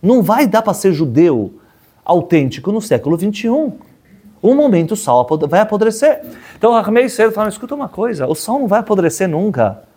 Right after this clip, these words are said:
Falou, "Não, não, não, mas se o sal apodrecer?" Falou, "Escuta uma coisa,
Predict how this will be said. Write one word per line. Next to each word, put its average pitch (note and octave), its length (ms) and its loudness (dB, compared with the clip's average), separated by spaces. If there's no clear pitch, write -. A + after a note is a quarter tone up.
Falou, F#3 140 2
"Não, A#3 100 4
não, C4 120 4
não, B3+ 180 2
mas E3+ 160 2
se - 100 -6
o B3+ 60 2
sal A#3+ 260 0
apodrecer?" C#3+ 640 0
Falou, A#3 140 -10
"Escuta C4+ 260 -10
uma C#4 120 -6
coisa, E3 580 -2